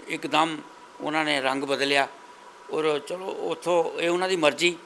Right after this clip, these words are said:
ਪਰ ਇਹਨੂੰ ਕਾਂਗਰਸ ਦੇ ਵਰਕਰ ਨੇ, ਕਾਂਗਰਸ ਦੇ ਕਾਡਰ ਨੇ, ਕਾਂਗਰਸ ਦੀ ਲੀਡਰਸ਼ਿਪ ਨੇ ਔਰ ਪੰਜਾਬ ਦੇ ਮੈਜੋਰਿਟੀ ਲੋਕਾਂ ਨੇ ਇਸ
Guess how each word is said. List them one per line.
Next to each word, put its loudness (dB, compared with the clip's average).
ਪਰ 10
ਇਹਨੂੰ 0
ਕਾਂਗਰਸ 4
ਦੇ 2
ਵਰਕਰ 2
ਨੇ, -2
ਕਾਂਗਰਸ 0
ਦੇ -2
ਕਾਡਰ 2
ਨੇ, 0
ਕਾਂਗਰਸ -2
ਦੀ -4
ਲੀਡਰਸ਼ਿਪ -8
ਨੇ -2
ਔਰ 4
ਪੰਜਾਬ 6
ਦੇ 2
ਮੈਜੋਰਿਟੀ 4
ਲੋਕਾਂ 2
ਨੇ -6
ਇਸ 2